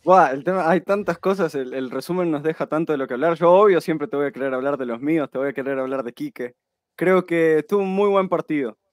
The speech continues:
Sí, in-, eh, tuvo e-, esa que erró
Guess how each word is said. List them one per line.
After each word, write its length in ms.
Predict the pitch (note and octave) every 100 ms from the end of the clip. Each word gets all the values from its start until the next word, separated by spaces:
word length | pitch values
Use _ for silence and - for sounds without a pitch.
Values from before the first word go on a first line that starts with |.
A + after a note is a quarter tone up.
| _ _
Sí, 340 | _ - A3 A3
in-, 180 | G3 F3+
eh, 360 | D#3+ E3 D#3 D3
tuvo 460 | G3+ G#3 G3+ F#3+ F3+
e-, 280 | F3 F#3
esa 200 | G3 -
que 140 | F3+ E3
erró 460 | D3+ F3 G3 G3